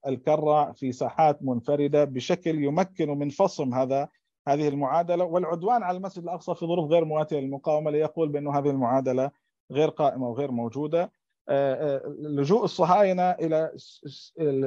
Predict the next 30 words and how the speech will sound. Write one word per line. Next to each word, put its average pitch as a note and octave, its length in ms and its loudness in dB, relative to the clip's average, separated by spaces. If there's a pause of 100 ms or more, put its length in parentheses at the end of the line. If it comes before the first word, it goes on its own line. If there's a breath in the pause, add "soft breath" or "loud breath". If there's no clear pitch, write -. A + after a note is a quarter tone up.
الصهيونية D3+ 540 4
الدينية F3+ 600 -2
من E3 180 0
المحتمل F#3+ 720 0
الآن C#3 440 -4
بعد B2 240 0
فشلها C#3+ 460 -2
في C#3 120 -2
توظيف C#3+ 360 -2
الحكومة C3+ 480 -4
بهذه C#3+ 380 2
الطريقة C#3 560 -4
لتحقيق - 440 -6
أهدافها C#3 480 -2 (240)
أن C#3 120 0
تعود E3 360 4
للسلوك D#3+ 440 0
العصابي C#3 600 2
الميليشيوي A2+ 640 -2
الذي B2+ 200 -4
كانت D3 320 -2
تسلكه D#3 480 -2 (420)
تجاه F#3 400 6
المسجد D#3+ 360 -4
الأقصى C3 360 -6
بتشكيل E3 580 -4
مجموعات C#3+ 640 2
تهاجم D#3+ 360 2
المسجد C#3+ 400 -4
وتهاجم، C#3 580 2